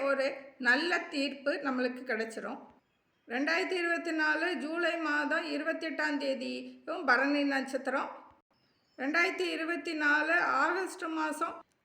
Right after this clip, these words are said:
இருபத்தி நாலாம் தேதியும் பரணி நட்சத்திரம் வருது. இந்த ரெண்டு பரணி நட்சத்திரத்தன்னைக்கும்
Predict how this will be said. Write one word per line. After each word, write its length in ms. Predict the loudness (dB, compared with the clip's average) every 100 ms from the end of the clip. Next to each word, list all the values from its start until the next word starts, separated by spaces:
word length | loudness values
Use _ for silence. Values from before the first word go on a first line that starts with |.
| _ _ _ _
இருபத்தி 420 | -4 0 0 2
நாலாம் 380 | 4 6 6 4
தேதியும் 560 | 2 -2 -2 -4 -4 2
பரணி 260 | 4 4
நட்சத்திரம் 500 | 2 0 -2 -4 -2
வருது. 260 | 0 -2 -2 -4
இந்த 160 | -2 0
ரெண்டு 360 | 0 0 -2
பரணி 400 | 0 2 2 0
நட்சத்திரத்தன்னைக்கும் 1200 | -4 -4 -4 -4 -2 -2 -2 -4 -4 -6 -6 -6